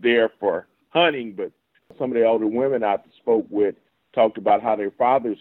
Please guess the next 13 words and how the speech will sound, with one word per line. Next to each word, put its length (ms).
taught 300
them 180
how 200
to 100
shoot 280
so 140
they 140
could 180
defend 400
themselves 540
against 380
white 380
rapists. 500